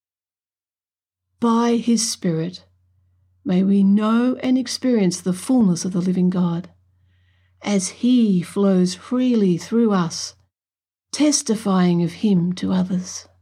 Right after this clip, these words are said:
God the Father is seeking true witnesses of who he is, what he has done and will do, just like Joshua and Caleb. He will carry us into the new thing.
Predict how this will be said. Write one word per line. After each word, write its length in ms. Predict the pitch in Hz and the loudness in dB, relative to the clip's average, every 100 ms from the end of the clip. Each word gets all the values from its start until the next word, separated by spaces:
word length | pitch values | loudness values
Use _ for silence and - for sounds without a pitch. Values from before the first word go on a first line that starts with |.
| _ _ _ _ _ _ _ _ _ _ _ _ _ _ _ _ _ _ _ _ _ _ | _ _ _ _ _ _ _ _ _ _ _ _ _ _ _ _ _ _ _ _ _ _
God 360 | - 220 220 226 | -6 -2 -2 -2
the 80 | 208 | -6
Father 460 | - 226 233 190 | -4 -2 0 2
is 200 | 180 180 | 2 0
seeking 440 | - 220 226 196 185 | 0 -2 0 0 0
true 360 | - 240 247 | 0 0 2
witnesses 500 | 233 - 208 185 180 | 0 0 -2 0 -2
of 140 | 175 - | -2 -2
who 140 | 202 | 0
he 200 | 185 180 | 2 2
is, 300 | 170 165 - _ _ _ _ _ - | 0 -4 -10 _ _ _ _ _ -2
what 260 | 233 269 | 0 2
he 140 | 294 277 | 2 2
has 320 | 277 262 240 | 0 0 -2
done 500 | 247 233 190 165 - | 0 0 2 0 0
and 260 | 180 185 175 | 0 2 2
will 200 | 175 165 | -2 -2
do, 380 | 185 180 165 160 _ _ _ _ _ _ _ _ _ _ _ _ | 0 0 0 -6 _ _ _ _ _ _ _ _ _ _ _ _
just 340 | 269 240 - | -2 0 0
like 340 | 196 185 180 - | 0 0 -2 -4
Joshua 600 | 226 202 - 180 165 - | -2 0 0 -4 -4 -4
and 240 | 190 180 180 | 0 0 0
Caleb. 540 | 190 170 165 165 - _ _ _ _ _ _ _ _ _ _ _ _ _ _ _ _ | -2 -2 -2 -4 -8 _ _ _ _ _ _ _ _ _ _ _ _ _ _ _ _
He 320 | - 269 320 285 | -2 2 4 4
will 200 | 247 226 | 2 0
carry 400 | 240 233 226 214 | 0 0 2 0
us 160 | 196 | 0
into 240 | 208 190 180 | 0 0 0
the 100 | 175 | 2
new 220 | 175 165 | 2 0
thing. 420 | - 170 170 180 | -4 -6 -6 -8